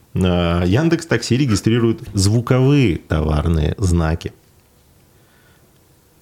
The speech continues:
Ну, собственно говоря, Яндекс Такси подала в Роспатент заявку на регистрацию позывных звуков в качестве товарных знаков. Один из знаков представляет собой музыкальный трек,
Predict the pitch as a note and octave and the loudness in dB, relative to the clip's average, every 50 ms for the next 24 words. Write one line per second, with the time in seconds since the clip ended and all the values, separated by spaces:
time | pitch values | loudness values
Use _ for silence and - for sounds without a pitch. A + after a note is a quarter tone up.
0 | _ _ - D3 G3 - - - C3+ B2 - B2+ A2 G#2 G2 F#2+ F#2 G#2 A#2 A2 | _ _ 0 0 0 0 0 0 0 0 2 0 2 2 2 2 2 2 2 2
1 | F#2 F2+ E2+ - - G2+ - - A3 A3+ A3+ - A#2+ G#2+ G#2 G2 F#2 F#2 F2+ F2 | 0 0 -2 -2 -4 -4 -4 -4 -4 -4 -2 -2 0 2 2 2 2 2 2 2
2 | F2 F2 F2+ G2 G2 - - A2+ G#2 - - G#2+ F2+ E2 E2 F2+ F2 A2 D#3+ F#3+ | 0 0 0 0 -2 0 0 -2 -2 0 0 0 0 0 0 0 0 0 0 -2
3 | - - C#3+ A#2+ G2 F2+ E2+ F2 F2 - G#2 G2+ F#2 - - - A2+ - - G#2 | -2 -2 -2 0 0 0 -2 -4 -4 -2 -2 -2 0 0 -2 -4 -2 -2 -2 0
4 | F#2 G#2 B2 A#2 A#2+ B2 C3+ D3+ C3 C3 B2 B2 C3 D#3 G3+ A3 A3+ - A#2 - | 0 2 2 2 2 2 2 2 0 0 0 2 2 2 2 2 0 0 -2 -2
5 | - - - - - - G#2 G#2 G2+ - - - C3+ C3+ C#3 C3 B2+ B2 B2+ B2 | -6 -12 -20 -14 -8 -6 -4 -4 -4 -4 -4 -2 -2 0 0 0 2 2 0 0
6 | C#3 C#3 B2+ B2+ C#3+ C#3+ D3+ D#3 - F#2+ - - - _ _ _ _ _ _ _ | 0 0 0 2 0 0 0 -2 -4 -6 -8 -8 -14 _ _ _ _ _ _ _
7 | _ _ _ _ _ _ - G2+ G#2+ B2+ E3 E3 D3 B2+ G2 F#2+ A2 E3+ G3 - | _ _ _ _ _ _ -2 0 2 2 2 2 2 2 2 2 0 0 -2 -4
8 | D#3 - - A2+ - - - G#2+ G2+ G#2 G#2+ G#2 F#2+ F2+ - - G2+ F#2 F#2+ A2+ | -8 -6 -6 -8 -4 -4 -2 -2 0 0 0 0 0 -2 -2 -4 -4 -2 0 2
9 | C#3 D#3+ D#3 A#2+ - - G#2 G2+ F#2 G#2 - - A2 G2+ F#2+ F2+ F2 - - G#2+ | 2 2 2 0 0 -2 0 0 0 -2 0 0 0 2 2 0 0 0 0 0
10 | C#3 F3 | 0 -2